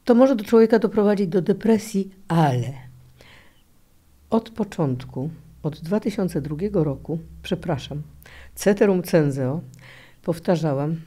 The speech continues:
że Putin jest faszystą i że przytaczałam wypowiedzi ludzi, którzy, e, wychodzili,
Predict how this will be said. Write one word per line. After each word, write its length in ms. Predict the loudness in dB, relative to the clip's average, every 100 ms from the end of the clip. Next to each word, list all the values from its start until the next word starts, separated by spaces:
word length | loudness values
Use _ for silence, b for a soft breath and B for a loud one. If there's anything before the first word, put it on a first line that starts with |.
| -6
że 180 | -6
Putin 540 | -4 -4 -4 -2 -2 0
jest 300 | -2 -4 -10
faszystą 640 | -10 -8 -8 -12 -12 -12 -12 -18 -16 -2
i 140 | 0
że 280 | 2 2 0 -6 -20 -10
przytaczałam 720 | -6 -4 -4 0 2 2 0 B B -6
wypowiedzi 840 | -4 0 2 4 6 6 4 -2 -4
ludzi, 360 | 0 0 -2
którzy, 380 | -8 -8 -4 -4 -6 B B B
e, 300 | -2 2 2
wychodzili, 580 | 0 0 0 0 0 0